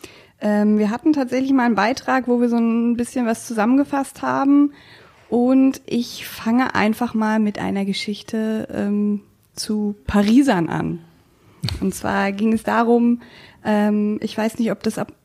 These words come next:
ein Apotheker uns geschickt hat oder wo, woher das kommt. Auf jeden Fall ging es darum, dass im Sommer kurz nach Mitternacht stand ein Cabrio vor der besagten Apotheke und die Musik, vielleicht war's Rammstein,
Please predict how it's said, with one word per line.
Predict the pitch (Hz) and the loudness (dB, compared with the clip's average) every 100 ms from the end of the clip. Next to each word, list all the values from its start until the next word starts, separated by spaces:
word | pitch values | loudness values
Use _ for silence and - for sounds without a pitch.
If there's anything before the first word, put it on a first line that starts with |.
| - | -6
ein | 220 214 | -2 0
Apotheker | 202 220 226 254 269 | 2 0 0 0 2
uns | 247 | 2
geschickt | - 247 262 262 - | 0 -2 -2 -2 -2
hat | 247 247 | -2 0
oder | 220 208 | 0 2
wo, | 214 214 202 | 2 2 0
woher | 208 196 220 | 0 0 -2
das | 220 | -4
kommt. | - 240 240 | -4 -4 -4
Auf | 220 | -4
jeden | 226 233 226 | -4 -4 -2
Fall | 220 220 214 | -2 0 0
ging | 226 | 0
es | 220 | -2
darum, | - 247 285 269 | -2 -2 4 4
dass | 220 220 | 4 2
im | 214 | 2
Sommer | 185 185 202 226 254 - - - - - _ _ - - - | 2 4 2 0 -2 -8 -20 -20 -20 -20 _ _ -20 -18 -4
kurz | - 254 | 0 2
nach | 254 220 | 4 6
Mitternacht | 247 262 277 254 240 240 - | 6 6 4 4 4 0 -4
stand | - 202 220 226 | -4 0 -2 -2
ein | 208 | -4
Cabrio | 185 208 254 247 226 | -2 0 2 2 2
vor | 226 220 208 214 | 0 -2 2 0
der | 202 196 196 | 0 0 0
besagten | 202 202 196 196 208 | -2 -2 -2 -4 -6
Apotheke | 196 202 190 233 240 262 285 285 277 | -4 -4 -4 0 0 0 0 0 -4
und | - 208 214 208 - | -4 -2 -2 -4 -4
die | 214 | 0
Musik, | 214 214 214 240 - - _ _ _ - | 2 4 4 2 -2 -20 _ _ _ -6
vielleicht | 185 165 165 | -2 -2 -2
war's | 156 - | -6 -4
Rammstein, | 156 175 262 302 | -6 -2 0 2